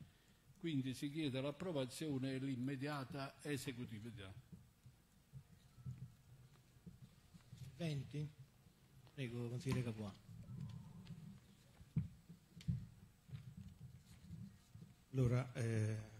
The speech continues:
Speaker 3: premesso che chiaramente è un debito da onorare, quindi non, su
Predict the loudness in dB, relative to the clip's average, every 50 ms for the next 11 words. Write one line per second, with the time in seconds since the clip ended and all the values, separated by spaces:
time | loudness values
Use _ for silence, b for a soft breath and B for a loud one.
0 | -6 -2 0 2 2 2 2 0 0 -2 -4 0 0 2 2 2 2 0 0 0
1 | 0 -2 -2 0 0 0 0 2 0 -2 -2 0 0 0 0 0 -2 -2 -4 -4
2 | -6 -6 -8 -8 -6 -6 -4 -4 -4 -4 -2 0 2 2 2 2 0 -2 -4 -6
3 | -8 -8 -10 -10 -8 -8 -6 -6 -6 -4 -6 -6 -6 -8 -10 -10 -10 -10 -10 -12
4 | -12 -10 -12 -12 -14